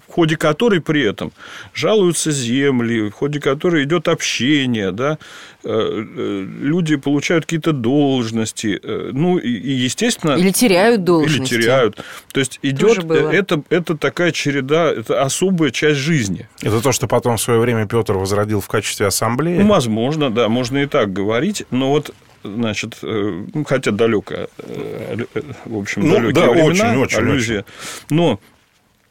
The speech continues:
Speaker 1: он расширяет эти пиры до всего города Киева, то есть он выставляет столы буквально там на киевских, э,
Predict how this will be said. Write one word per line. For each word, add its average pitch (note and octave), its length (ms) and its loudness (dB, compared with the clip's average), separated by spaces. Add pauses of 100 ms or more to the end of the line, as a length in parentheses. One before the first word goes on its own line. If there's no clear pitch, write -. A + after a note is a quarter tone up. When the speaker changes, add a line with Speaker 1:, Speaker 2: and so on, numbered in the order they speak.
(380)
Speaker 1:
он D3 280 4
расширяет C3 640 2
эти G#2+ 180 -6
пиры G3 500 0 (180)
до A2+ 440 0 (160)
всего C3 460 -2
города G#2 360 -4
Киева, F#3 400 -2
то - 120 -8
есть - 160 -8
он A2+ 140 -2
выставляет A#2+ 600 0
столы C#3 600 -2
буквально G2 540 -4
там - 240 -8
на G2+ 120 -6
киевских, - 520 -8 (560)
э, G2+ 140 -4